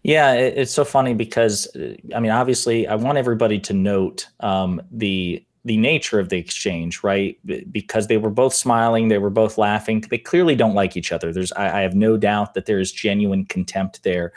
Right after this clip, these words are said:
understandably so, in terms of Jamal <laughs> Bowman's potential contempt for her. And I'm certainly sure, sure on her end, she feels likewise. But that was a relatively civil exchange when you consider,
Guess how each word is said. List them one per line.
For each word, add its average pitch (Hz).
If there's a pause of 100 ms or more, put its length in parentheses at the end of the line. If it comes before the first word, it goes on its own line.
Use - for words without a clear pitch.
(280)
understandably 123
so, 104
in 98
terms 104
of 90
Jamal 101
<laughs> 113
Bowman's 104
potential 107
contempt 98
for 76
her. 117 (320)
And 107
I'm 104
certainly 120
sure, 113
sure 104 (200)
on 98
her 202
end, 90
she 113
feels 95
likewise. 101 (380)
But 123
that 160
was 139
a 120
relatively 143
civil 120
exchange 95
when 98
you 101
consider, 95